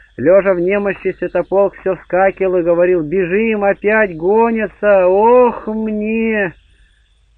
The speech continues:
Так не мог он побыть на одном месте. И пробежал он через ляжскую землю, гонимый гневом Божиим, и достиг пустыни между землею ляхов и чехов. Тут он лишился ж-, лишился жизни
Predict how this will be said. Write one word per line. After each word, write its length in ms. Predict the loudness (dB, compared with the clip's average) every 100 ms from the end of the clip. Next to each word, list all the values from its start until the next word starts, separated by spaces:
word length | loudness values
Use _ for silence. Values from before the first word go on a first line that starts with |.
| _ _ _ _
Так 300 | -2 -2 -2
не 100 | -4
мог 300 | -2 0 -2
он 120 | -4 -2
побыть 380 | -2 -2 -2
на 140 | -2 -2
одном 300 | -2 -2 -2
месте. 480 | -2 -6 -10 -12 -12 _ _ -12
И 80 | -6
пробежал 540 | -4 -2 0 2 2
он 140 | 0 -2
через 340 | 0 0 0
ляжскую 520 | 0 -2 -4 -4 -2 -2
землю, 320 | -2 -2 -2
гонимый 400 | -2 -2 -2 -2
гневом 480 | -2 0 0 0 2
Божиим, 360 | 2 2 0
и 40 | -2
достиг 400 | -4 -4 -8 -6
пустыни 520 | -8 -10 -6 -4 -2 -2
между 280 | -2 -2
землею 460 | -2 -2 0 0 0
ляхов 420 | 0 -2 -4 -10 -10
и 100 | -12
чехов. 480 | -4 -4 -4 -6 -14 _ _ _ _ _ _ _ _
Тут 200 | -2 0 0
он 180 | -2
лишился 560 | -2 -4 -2 -2 0 -2
ж-, 260 | -2 -8 -8
лишился 600 | -6 -2 -2 -2 -2 -2
жизни 500 | 0 -2 -2 -4